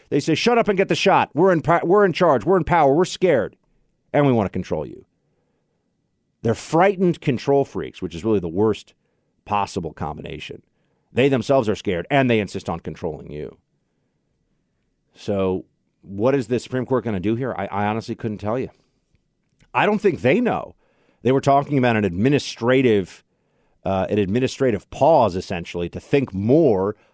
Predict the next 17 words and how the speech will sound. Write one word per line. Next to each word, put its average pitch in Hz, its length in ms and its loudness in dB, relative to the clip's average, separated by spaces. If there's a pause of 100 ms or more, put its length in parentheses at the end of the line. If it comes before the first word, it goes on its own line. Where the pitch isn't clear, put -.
(100)
about 120 220 2
whether 131 180 4
they'd 113 160 2
even 139 280 0
put 143 260 0
the 95 200 -4
stay 220 640 -2
in 101 320 -4
place, 85 560 -8 (300)
which 117 140 -2
would 120 80 2
be 127 100 2
the 120 140 2
immediate 151 580 2
halt 147 480 0
to 226 80 -2
the 110 180 -4